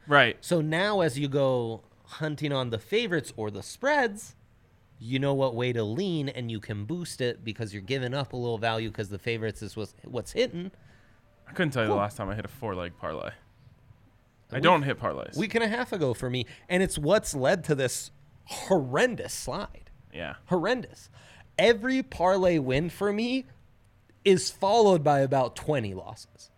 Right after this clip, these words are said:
Speaker 2: It's true. It's, it gives me, I mean,
Speaker 1: That's what parlays do.
Speaker 2: Oh.
Speaker 1: You keep going back to the well.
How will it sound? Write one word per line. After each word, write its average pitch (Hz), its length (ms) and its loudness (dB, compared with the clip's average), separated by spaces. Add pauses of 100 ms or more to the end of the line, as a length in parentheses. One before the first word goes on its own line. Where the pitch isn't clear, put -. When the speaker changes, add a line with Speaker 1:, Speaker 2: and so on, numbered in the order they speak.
(440)
Speaker 2:
It's 202 280 2
true. 240 200 2
It's, 202 360 2 (400)
it 233 180 -2
gives 226 300 -2
me, 214 460 -2 (1700)
I 185 80 -6
mean, 202 180 0
Speaker 1:
That's 180 240 -2
what 202 140 -4
parlays 180 440 2
do. 127 100 2
Speaker 2:
Oh. 190 120 6
Speaker 1:
You 143 160 -2
keep 180 240 -6
going 175 220 0
back 160 180 4
to 160 100 -6
the 139 80 -2
well. 127 480 2